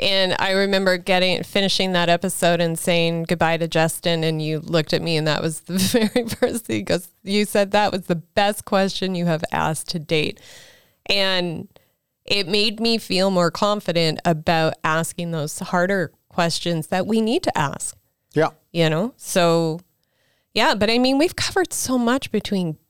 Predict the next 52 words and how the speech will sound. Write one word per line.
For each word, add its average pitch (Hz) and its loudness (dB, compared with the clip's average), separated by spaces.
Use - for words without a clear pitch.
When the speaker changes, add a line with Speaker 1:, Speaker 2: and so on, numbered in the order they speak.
Speaker 1:
ghost 226 0
bikes 220 0
and 165 -2
caring 233 0
for 202 -4
gear 214 2
and, 170 0
like, 156 -2
oh, 208 2
if - -2
you 196 0
haven't 247 0
listened 202 0
to 185 0
all 185 2
the 170 2
episodes 156 0
from 156 -2
season 156 -2
two 156 0
or 151 2
season 156 -2
one, 156 0
go 247 2
back. 151 2
Speaker 2:
Okay, 143 2
well, 151 4
we, 139 2
ghost 143 0
bikes 139 -2
was 120 0
one 127 2
of 120 2
my 113 2
favorite 127 0
ones 113 0
from 104 -2
the 101 0
first 110 -2
half 95 -2
of 101 -8
the 98 -4
season, 98 -2
and 98 -2
Speaker 1:
Yeah. 87 0
Speaker 2:
I, 117 0
I - 0
do 120 -2
recall 113 0
talking 107 0
about 95 -2
that. 92 -2